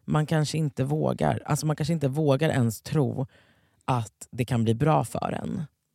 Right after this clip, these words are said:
Utan istället känner man, okej, han, nu visade jag att jag ville. Jag stod där. Jag kom med allt som är jag. Jag sökte den här situationen. Jag hittade, vi hittade varann.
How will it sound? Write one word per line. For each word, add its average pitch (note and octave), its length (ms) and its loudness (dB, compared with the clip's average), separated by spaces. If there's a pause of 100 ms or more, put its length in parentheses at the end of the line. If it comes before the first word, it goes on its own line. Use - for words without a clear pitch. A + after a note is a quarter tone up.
(1120)
Utan D3+ 240 4
istället C#3 340 0
känner C3 200 0
man, C3 160 -2
okej, - 440 -8 (1000)
han, B2+ 440 2
nu C#3+ 200 4
visade D#3 480 -2
jag B2 120 2
att A#2+ 120 -2
jag A2 80 0
ville. B2+ 400 -2
Jag C#3 260 2
stod D#3+ 340 -2
där. - 320 -6 (500)
Jag C3+ 160 2
kom D3 220 2
med B2+ 160 0
allt A#2+ 240 0
som - 340 -2
är A#2 60 4
jag. C3 420 0 (340)
Jag B2+ 400 4
sökte C3 380 0
den B2+ 100 2
här A#2 200 2
situationen. A#2 680 0 (220)
Jag A#2+ 240 2
hittade, A#2+ 420 -2
vi B2+ 180 0
hittade C3 320 2
varann. A2+ 400 2